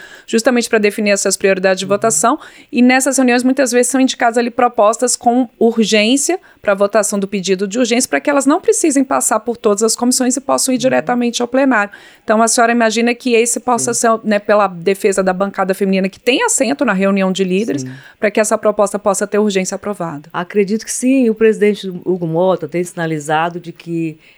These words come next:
Speaker 2: eh, ele busca evitar levar para o plenário, é, um projeto que não tenha sido aprovado na comissão de mérito. Mas esse já foi aprovado em uma das comissões de mérito. A segunda comissão de mérito é essa,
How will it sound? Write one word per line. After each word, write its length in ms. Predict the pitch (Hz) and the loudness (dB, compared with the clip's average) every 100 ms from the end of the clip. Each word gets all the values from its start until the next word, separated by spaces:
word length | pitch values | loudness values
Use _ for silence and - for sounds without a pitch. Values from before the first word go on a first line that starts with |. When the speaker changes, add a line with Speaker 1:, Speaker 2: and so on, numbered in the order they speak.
| - | -4
Speaker 2:
eh, 160 | 160 | -2
ele 100 | 170 | 0
busca 640 | 175 208 320 320 - 165 | 0 2 2 0 0 2
evitar 640 | 156 165 165 - 160 151 143 | 2 2 -4 -2 -2 0 0
levar 520 | 156 170 143 180 233 - | 0 0 0 -2 -2 -4
para 120 | 165 | -6
o 60 | 156 | -6
plenário, 760 | 151 143 143 175 196 202 214 214 - _ | -2 -2 -2 -2 -2 -2 -4 -6 -20 _
é, 100 | - | -8
um 60 | 160 | -8
projeto 640 | 160 175 156 170 180 180 | 0 0 2 0 0 -4
que 100 | 196 | -2
não 240 | 196 247 | 0 0
tenha 220 | 269 240 220 | 0 0 0
sido 180 | 185 | -2
aprovado 800 | 185 - 175 147 160 170 180 190 - - _ | -6 -2 -2 -2 -2 -2 -4 -10 -14 -20 _
na 160 | 170 180 | -4 -2
comissão 460 | 185 185 175 185 | 0 -2 -2 -4
de 100 | 180 | -2
mérito. 560 | 175 151 147 143 - 139 _ _ _ | 0 0 0 -2 -12 -18 _ _ _
Mas 300 | 165 185 190 | 0 2 4
esse 280 | 208 262 262 | 4 4 2
já 100 | 208 | -2
foi 160 | 202 196 | 0 0
aprovado 720 | 185 180 160 160 170 185 185 | 0 0 0 0 -2 -2 -2
em 100 | 190 | 0
uma 200 | 254 254 | 0 0
das 180 | 196 - | -2 -2
comissões 460 | 185 175 - 165 | -4 -4 -4 -6
de 80 | 156 | -4
mérito. 520 | 151 147 165 185 214 - - - | -2 0 -2 -6 -12 -14 -20 -18
A 120 | - 160 | -10 -6
segunda 420 | - 185 269 247 | -4 0 2 2
comissão 420 | 214 196 - 180 | 0 -2 -2 -4
de 120 | 170 | -4
mérito 360 | 160 160 175 208 | -2 -2 -2 -2
é 200 | 196 156 | 0 0
essa, 420 | 160 160 180 185 | -2 -4 -8 -10